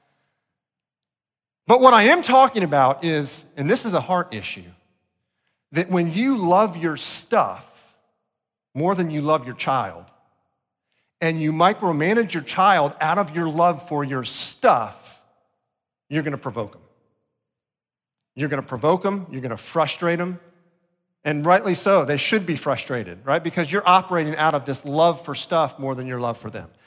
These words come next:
That, that's a, that's an example of how micromanaging can happen. The third, abuse of authority. What would that look like? Your teenager asks you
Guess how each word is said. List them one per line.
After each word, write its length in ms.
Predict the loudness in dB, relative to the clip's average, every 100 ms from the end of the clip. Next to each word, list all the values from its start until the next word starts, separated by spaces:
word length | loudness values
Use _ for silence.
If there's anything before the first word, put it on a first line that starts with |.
| _ _
That, 200 | 0 2
that's 240 | 4 4 4
a, 200 | 0 0 -12 _ _ _
that's 240 | 2 4 4
an 80 |
example 560 | 2 4 4 6 4 0
of 80 | 2
how 160 | 2
micromanaging 720 | 2 0 0 -2 -2 -2 -4 -8
can 100 | -4
happen. 360 | -4 -4 -10 -20 _
The 80 | -4
third, 320 | 4 6 6
abuse 320 | 4 2 0
of 80 | 0
authority. 460 | 0 2 2 0 -4 -18 _ _ _ _ _ _ _ _ _ _ _ -4
What 140 | -2
would 80 | 4
that 180 | 4 4
look 180 | 0 -6
like? 220 | -10 -12 _ _ _ _ _ _ _ _ _ _ _ -20 _ _ _ _ _ _ _ -2
Your 120 | -2
teenager 760 | 2 2 4 4 4 2 2 -2 -20 _ _ _ _ _ 2
asks 500 | 6 6 4 -6 -4
you 320 | -2 -2